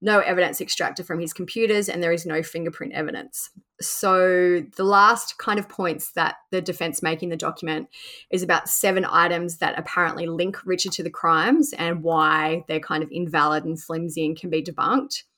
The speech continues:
One reason is that Ri-, Richard was on the trail between one thirty and three thirty, apparently.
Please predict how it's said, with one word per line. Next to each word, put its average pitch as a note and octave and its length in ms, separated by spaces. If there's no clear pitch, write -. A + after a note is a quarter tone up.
One G3 300
reason F#3 360
is E3+ 180
that D#3 200
Ri-, - 280
Richard G3 360
was F#3 280
on G3+ 140
the G3+ 60
trail F#3 440
between F#3 400
one F3+ 180
thirty F3+ 280
and E3+ 120
three F#3 240
thirty, F3+ 420
apparently. G3 720